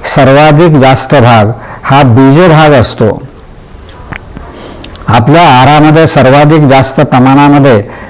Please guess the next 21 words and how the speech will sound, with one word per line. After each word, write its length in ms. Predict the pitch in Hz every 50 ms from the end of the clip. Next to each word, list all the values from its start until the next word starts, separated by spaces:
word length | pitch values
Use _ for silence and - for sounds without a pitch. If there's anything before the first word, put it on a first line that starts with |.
| - - - 120
बाजरी, 680 | 110 107 117 123 120 120 139 135 143 143 139 135 135 131 - - - -
ज्वारी, 680 | 117 104 120 127 120 120 127 139 135 135 131 117 - - - - -
गहू, 460 | 110 113 123 123 131 135 135 131 123 - - - - - - -
तांदूळ 460 | - - - 123 - 135 135 131 123 120 - - - - -
हे 100 | 147 160
पदार्थ 480 | 156 151 131 120 131 131 127 117 117 151
वापरले 560 | 143 127 110 101 - 120 117 104 117 117 104
जातात 320 | 104 95 - - - - - - - - - - - - - - - - - - - - -
आणि 180 | - 117 143 165
हे 200 | 147 156 185 190
सगळे 320 | 185 180 170 160 175 180 185 170
वनस्पतीचे 760 | 160 151 156 165 - - 175 165 147 170 165 143 - 180 170
बीज 340 | 135 123 131 143 143 151 165
भाग 260 | 147 147 147 151 147
आहेत, 300 | 147 139 143 151 147 156
याकडे 480 | 139 123 123 127 131 127 143 139 139 143
मी 180 | 143 147 147 143
आपलं 320 | 131 117 - - 135 143 139
लक्ष 300 | 127 120 117 - - -
वेधू 420 | 147 127 120 123 113 127 135 127
इच्छितो. 380 | 113 101 - - 123 101 -